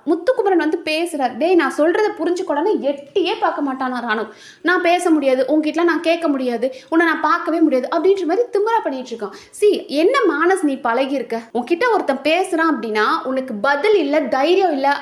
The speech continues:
அப்படின்றதுக்காக நான் உன்கிட்ட பேச மாட்டேன். இது நல்லாவே இல்ல பாக்குறதுக்கு. உன்கிட்ட பதில் இல்ல அப்படின்னா நீ தப்பு பண்ண அக்செப்ட் பண்ணிட்டு போ, அதை விட்டுட்டு உன்கிட்ட பேச முடியாது" அப்படின்றது. அவர் வந்து பக்கத்துல நின்னு, "டேய் ராணு, நான் உன்கிட்ட பேசுறேன், என்ன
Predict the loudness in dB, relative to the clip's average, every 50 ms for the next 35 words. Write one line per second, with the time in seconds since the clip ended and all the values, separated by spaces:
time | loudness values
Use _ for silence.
0 | -4 -4 -4 0 2 2 2 2 0 -2 -4 -6 -6 -6 -4 -6 -4 0 0 0
1 | 2 0 -2 0 0 0 0 0 0 -2 -2 -2 -2 -4 -6 -4 -2 -2 0 0
2 | 2 2 2 2 2 2 2 2 2 2 0 0 -2 -2 -2 -2 -4 -6 -8 -6
3 | -8 -10 -8 -8 -8 -8 -6 -6 -4 -2 -2 -2 0 0 0 0 2 2 2 2
4 | 2 0 -2 -2 -2 -2 -4 -6 -6 -6 -6 -6 -6 -8 -10 -16 -12 -2 0 2
5 | 2 2 0 -2 -2 -2 -4 -4 -2 0 0 2 0 0 -2 -2 -4 -4 -2 -2
6 | -2 -2 -2 -2 -4 -2 -2 -2 -4 -4 -4 -2 0 0 0 0 -2 -4 -4 -4
7 | -4 -4 -6 -6 -6 -4 -4 -4 -2 -2 -2 -2 -2 -4 -4 -4 -2 -2 -2 -2
8 | 0 0 -2 -2 -4 -6 -6 -6 -4 -2 -2 -2 -2 -2 -2 -2 -2 -2 -4 -4
9 | -10 -10 -4 -2 0 0 2 2 2 2 2 0 0 -2 -2 -4 -2 -2 0 0
10 | 0 0 0 0 0 0 0 0 0 2 2 2 0 0 -2 -2 -4 -4 -4 -2
11 | 0 0 0 0 0 -2 -2 -2 -2 -2 -4